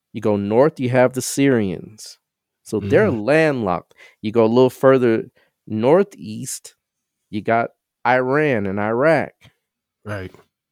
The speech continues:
Speaker 1: So they're literally detached. They're cut off from the rest of the, their, the world that would be of aid or assistance or even to be empathetic to them at all.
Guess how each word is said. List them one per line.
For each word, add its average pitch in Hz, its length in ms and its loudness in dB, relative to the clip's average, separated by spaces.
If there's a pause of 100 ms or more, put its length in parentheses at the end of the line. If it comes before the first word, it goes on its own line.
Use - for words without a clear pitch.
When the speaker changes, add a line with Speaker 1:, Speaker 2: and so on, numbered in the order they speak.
(880)
Speaker 1:
So 123 100 2
they're 175 240 2
literally 143 460 4
detached. - 840 -2
They're 117 140 0
cut - 320 0
off 113 500 0
from 110 260 -4
the 98 100 0
rest 117 400 0
of 117 160 -2
the, 104 420 0
their, 123 420 2 (100)
the 113 60 0
world 117 440 4
that 107 160 2
would 104 200 0
be 127 280 -2 (400)
of 110 260 -2
aid 131 300 2
or 113 160 4
assistance 120 680 -4
or 107 380 2
even 120 420 -2 (300)
to 117 80 0
be 110 340 -4
empathetic 127 640 2 (100)
to 120 100 -8
them 107 300 -2
at 104 120 -4
all. 107 360 -2